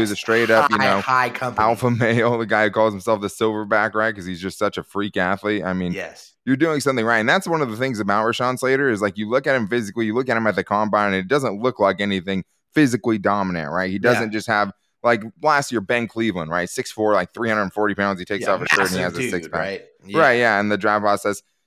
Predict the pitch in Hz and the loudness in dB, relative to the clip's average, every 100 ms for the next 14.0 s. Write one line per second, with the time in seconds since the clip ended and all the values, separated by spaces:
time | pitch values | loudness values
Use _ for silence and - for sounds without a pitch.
0 | _ 160 170 208 165 165 147 151 160 131 | _ -2 -2 0 0 0 0 0 0 2
1 | 123 123 143 147 123 120 110 120 113 110 | 2 2 2 0 0 0 0 0 -2 0
2 | 110 110 104 95 - - 117 156 - 95 | -2 2 2 2 -6 -8 -6 -6 -2 0
3 | 90 95 92 87 87 87 - 139 110 131 | 0 0 0 -2 -2 -4 -2 -2 2 2
4 | 156 175 185 160 139 156 156 165 120 123 | 2 2 2 2 2 2 4 4 2 0
5 | 113 110 107 107 95 - _ _ - 143 | 2 0 0 0 -2 -10 _ _ -2 0
6 | 139 135 123 120 117 101 113 117 113 95 | 2 2 2 4 4 2 2 0 0 -2
7 | 95 104 110 101 95 98 98 104 98 90 | -2 -2 -2 -2 -2 2 2 2 0 0
8 | 104 98 95 92 113 101 98 98 - 92 | 0 -2 -4 -8 -6 -4 -2 -4 -4 -2
9 | 92 92 85 90 87 90 90 87 92 90 | -2 0 0 0 0 -2 -4 -6 -8 -6
10 | 85 85 90 90 _ _ _ 160 156 120 | -6 -4 -6 -8 _ _ _ -4 2 4
11 | 113 110 117 110 110 107 98 101 101 104 | 4 4 4 2 2 -2 0 0 0 0
12 | 98 101 - 107 95 101 85 98 95 101 | 0 -2 0 0 2 0 0 -2 -2 -4
13 | 90 90 95 - 92 90 82 87 95 101 | -4 -4 -4 -2 -2 -2 -2 -2 0 -2